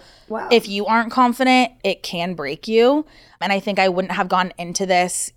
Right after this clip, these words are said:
Speaker 2: you know, let's say five years ago when I was insecure. So it's like,
Speaker 1: Mm-hmm.
Speaker 2: I had a whole shift in my confidence, which I now call myself C E O of confidence. Like, that was not an overnight shift.
Speaker 1: Right.
Speaker 2: Um,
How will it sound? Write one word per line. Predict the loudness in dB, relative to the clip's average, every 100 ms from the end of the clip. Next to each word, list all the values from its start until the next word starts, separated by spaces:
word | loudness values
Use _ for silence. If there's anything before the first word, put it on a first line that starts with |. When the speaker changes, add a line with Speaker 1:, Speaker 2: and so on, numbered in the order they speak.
| _
Speaker 2:
you | -6
know, | -2 0
let's | -2
say | -2
five | 0 2 2
years | 0 -4
ago | -8 -10
when | -6
I | -4
was | -4
insecure. | -6 -14 -6 -4 -4 -8 -20 -8
So | -4 0 2
it's | 4
like, | 4
Speaker 1:
Mm-hmm. | 2
Speaker 2:
I | 2 2
had | 2 2
a |
whole | 2 0 0
shift | 0 -2
in | -2
my | -4
confidence, | -2 -4 -4 -8
which | -8 -6
I | -2
now | 0 2 0
call | -2
myself | -2 -2 -2 -4
C | -4 -12 -6
E | 4
O | 6
of | 6
confidence. | 4 0 0 -2 -4
Like, | 0
that | 2
was | 2 4
not | 2
an | 2
overnight | 0 0 0 -4 -4
shift. | -2 -2 -2 -8 -14 -14 -14 _ 0
Speaker 1:
Right. | 2 2 2
Speaker 2:
Um, | 2 2 -2 -12